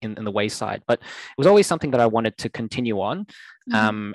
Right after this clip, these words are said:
Speaker 1: and it was something I, I don't wanna kinda look back and think, uh, you know, I didn't do it because I was afraid to do it. Like, I was just, people just said that I can't make it or, or something like that, or, um,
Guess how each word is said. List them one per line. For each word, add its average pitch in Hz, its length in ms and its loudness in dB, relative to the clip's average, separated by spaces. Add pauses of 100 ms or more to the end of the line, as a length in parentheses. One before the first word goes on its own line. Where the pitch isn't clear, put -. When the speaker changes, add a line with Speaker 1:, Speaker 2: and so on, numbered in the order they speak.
Speaker 1:
and 135 120 0
it - 40 -2
was 131 100 -4
something 180 220 -4
I, 165 160 6
I 165 40 6
don't 175 120 4
wanna 160 200 2
kinda 123 200 -2
look 120 200 -6
back 120 200 2
and 110 120 -8
think, 110 200 -6
uh, 107 140 2
you 127 120 -4
know, 113 80 0
I 117 80 2
didn't 143 200 -2
do 123 160 2
it - 60 -6
because 107 240 -6
I 101 60 0
was 101 120 -4
afraid 104 280 -4
to - 140 -20
do 90 120 -10
it. - 120 -12
Like, 104 120 -10
I 104 60 -2
was 98 200 -4
just, - 340 -8 (1040)
people 107 180 -6
just 110 180 -8
said 110 180 0
that 104 200 4
I 101 40 -2
can't 107 340 0 (960)
make 107 280 -2
it 98 100 -2
or, 95 140 -4
or 101 100 -4
something 104 300 -6
like 98 180 -6
that, 95 200 0
or, 92 220 0 (480)
um, 95 500 -2